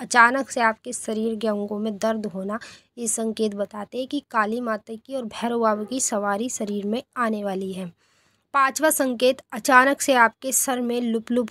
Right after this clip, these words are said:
होना, लुप लुप के साथ सर में बहुत तेज़ी से दर्द होना, क्योंकि जब दो शक्तियाँ आपके शरीर में प्रवेश करती है ना,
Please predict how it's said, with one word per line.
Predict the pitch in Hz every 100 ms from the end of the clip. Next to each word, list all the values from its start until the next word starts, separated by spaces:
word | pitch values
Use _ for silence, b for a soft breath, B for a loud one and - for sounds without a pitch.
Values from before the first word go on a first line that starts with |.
| 240
होना, | 226 220 226 - b b 226
लुप | 233 233
लुप | 262 254
के | - 277
साथ | - 247 247 - _
सर | - 254 233
में | 233 240
बहुत | 208 233 -
तेज़ी | 233 208 226
से | 233 214
दर्द | 208 202
होना, | 185 196 190 175 b b b b
क्योंकि | 262 247 294
जब | 285 285
दो | 240 269
शक्तियाँ | - 254 - 269 254
आपके | 247 269
शरीर | - 233 240
में | 262
प्रवेश | 254 233 220 240 -
करती | 254 240 254 247
है |
ना, | 254 285